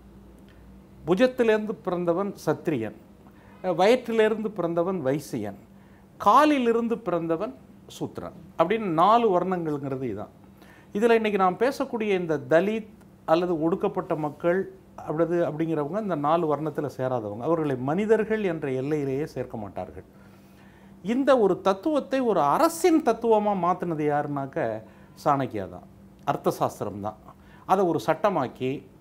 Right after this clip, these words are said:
இந்த சட்டத்தை எவன் செய்யவில்லையோ அவனை தண்டிப்பேன், இந்த நாலு வர்ண தர்மங்களையெல்லாம் யார் மீறுகிறார்களோ அப்படி மீறுகிறவர்கள் மிக கடுமையான ஒரு தண்டனைக்கு உள்ளாக்கப்படுவார்கள்.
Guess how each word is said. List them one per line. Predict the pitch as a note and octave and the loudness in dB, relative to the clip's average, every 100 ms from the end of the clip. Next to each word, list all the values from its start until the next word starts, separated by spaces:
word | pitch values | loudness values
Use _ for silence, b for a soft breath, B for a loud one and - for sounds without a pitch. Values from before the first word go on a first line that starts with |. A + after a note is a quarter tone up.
| B B B | B B B
இந்த | G3+ G3+ F#3 | -6 -2 0
சட்டத்தை | G#3 G#3 D4+ C#4+ A3+ | 0 2 0 0 2
எவன் | F#3 A3+ A#3+ | 2 2 0
செய்யவில்லையோ | G3 G3 F#3 E3+ E3 | 0 2 0 0 0
அவனை | F3+ D3 C3 | -2 -4 -4
தண்டிப்பேன், | A#2 A#2+ B2 - E2 - - - - | -4 -4 -6 -8 -12 -14 -20 -18 -6
இந்த | E3 D3 | -2 0
நாலு | C3 E3 A3+ B3 | 2 4 4 4
வர்ண | F3 G3 A#3+ | 2 2 0
தர்மங்களையெல்லாம் | F#3+ E3 F#3 F3+ E3+ E3 E3 E3 F3+ D#3 | 2 0 2 -2 0 0 0 0 -2 0
யார் | B2+ D#3+ C#3+ | 2 2 0
மீறுகிறார்களோ | C#3 D#3 C3 B2 G#2 F2 G2 A2+ - B B B | -4 -4 -2 -4 -6 -8 -8 -8 -12 B B B
அப்படி | F3 E3+ E3+ | 0 0 -2
மீறுகிறவர்கள் | C#3+ A3 A#3 G3 D#3+ C3+ G#3 | -2 0 0 0 -2 -4 -6
மிக | D#3+ E3 C#4 | -4 0 -2
கடுமையான | C#4 G#3 F#3+ F#3 F3 G#3 | 0 -2 -2 -2 -2 -2
ஒரு | F#3+ D#3 | -4 -4
தண்டனைக்கு | C#3 C#3+ D3+ C3 D3 | -4 -4 -6 -8 -8
உள்ளாக்கப்படுவார்கள். | B2 A#2 G#2+ G#2 F#2 F#2 G2 | -6 -6 -6 -10 -8 -8 -10